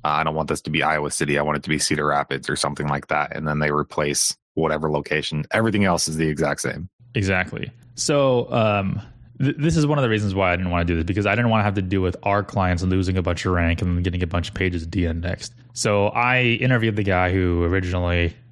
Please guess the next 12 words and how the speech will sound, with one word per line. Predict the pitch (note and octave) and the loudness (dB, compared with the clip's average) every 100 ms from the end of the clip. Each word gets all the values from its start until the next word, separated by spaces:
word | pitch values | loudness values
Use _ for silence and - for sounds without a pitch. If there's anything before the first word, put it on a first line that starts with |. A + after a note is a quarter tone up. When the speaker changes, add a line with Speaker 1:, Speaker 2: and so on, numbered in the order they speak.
| - | -4
Speaker 2:
made | G2+ F2+ | -2 0
the | |
claim | G2 F2 | -2 0
against | E2+ F2+ E2+ | 0 -2 -2
me, | F2+ F2 | 0 0
saying | E2+ F2+ | 0 0
that | E2+ E2 | 0 0
that's, | E2+ - - - | -4 -4 -14 -8
you | - | -4
know, | E2+ | -2
basically | D#2+ E2+ - E2 | 0 -2 -2 -2
bullshit. | E2+ E2+ - F2 - | 0 0 0 -2 -4